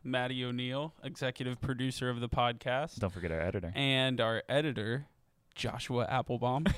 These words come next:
Speaker 2: <laughs>
Speaker 1: Hello, Josh. Uh, and then also, thank you to the president of Midwest Photo, Moishe Applebaum, the V P of Midwest Photo, Ken Lewis. Thank you guys for letting us hang out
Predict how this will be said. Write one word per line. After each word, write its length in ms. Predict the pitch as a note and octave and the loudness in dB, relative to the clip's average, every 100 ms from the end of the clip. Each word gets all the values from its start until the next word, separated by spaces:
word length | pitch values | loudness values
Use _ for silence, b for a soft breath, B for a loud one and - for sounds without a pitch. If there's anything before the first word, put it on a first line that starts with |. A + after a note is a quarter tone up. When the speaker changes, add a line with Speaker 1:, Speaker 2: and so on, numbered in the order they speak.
| G3 | 2
Speaker 2:
<laughs> 240 | - D3 | 2 -2
Speaker 1:
Hello, 260 | F#4 E4 D4+ | -2 0 0
Josh. 520 | B3+ D#4+ E4+ - - - B B B - | 0 0 0 -4 -10 -14 B B B 2
Uh, 420 | C#3 D3 D3 C#3+ | 6 8 8 6
and 160 | D#3+ F#3+ | 2 -2
then 180 | G#3 F#3+ | -2 -2
also, 600 | - G#3 - F3 E3 E3 b b | 0 0 0 2 2 0 b b
thank 300 | D#3+ F#3+ - | 2 2 2
you 160 | F#3 E3+ | -4 -4
to 500 | - E3 D3+ D#3 E3+ | -2 2 4 2 2
the 120 | E3 | 0
president 460 | D3 C#3 C#3 C3+ B2+ | 6 6 6 4 4
of 80 | |
Midwest 480 | A#2+ C3 B2 B2 - | 0 -2 0 0 -2
Photo, 340 | - C3 B2+ D#3 | 0 2 4 2
Moishe 340 | C3 B2 A#2+ | 2 0 0
Applebaum, 680 | G#2+ B2 B2+ A#2+ B2+ D3 E3+ | 0 2 0 4 4 4 0
the 100 | A2+ | -4
V 260 | - F3 | -4 -6
P 220 | D3+ D#3+ | -4 -2
of 120 | C#3 B2+ | 0 0
Midwest 420 | C#3+ C3+ C#3 - | 0 2 0 2
Photo, 280 | D3+ D#3+ E3+ | 0 0 -2
Ken 300 | - D3+ D3 | -2 0 0
Lewis. 260 | D3+ D3+ | -2 -4
Thank 240 | C#3+ D3 D3 | -6 -6 -6
you 80 | |
guys 300 | C3+ C#3+ C#3+ | 0 2 2
for 160 | - C3 | -2 0
letting 320 | C#3 D3+ D3 | 2 2 0
us 100 | C#3 | -4
hang 280 | - D#3 C#3+ | -2 -2 0
out 260 | C#3+ D3+ | 0 0